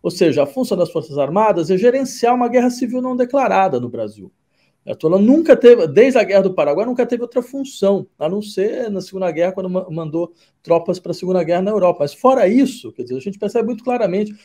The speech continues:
as Forças Armadas, elas não são garantidoras da ordem nacional.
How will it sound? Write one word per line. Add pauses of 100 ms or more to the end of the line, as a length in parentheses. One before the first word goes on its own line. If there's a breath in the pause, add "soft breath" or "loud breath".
(140 loud breath)
as
Forças
Armadas,
elas
não
são
garantidoras (160)
da
ordem
nacional.